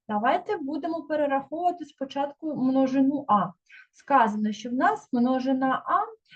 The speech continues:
це в мене дільники числа вісімнадцять. Перераховуємо всі числа, які діляться,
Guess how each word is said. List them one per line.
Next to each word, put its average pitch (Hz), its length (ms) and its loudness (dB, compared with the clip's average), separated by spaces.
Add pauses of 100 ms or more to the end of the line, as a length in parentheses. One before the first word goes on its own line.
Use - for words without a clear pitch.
(200)
це 277 360 -2
в 233 100 -6
мене 302 580 0 (1120)
дільники 247 1080 -2
числа 254 720 -4
вісімнадцять. 226 1200 -4
Перераховуємо 285 960 2
всі 285 540 -4
числа, 330 420 -2
які 220 340 0
діляться, 254 760 -4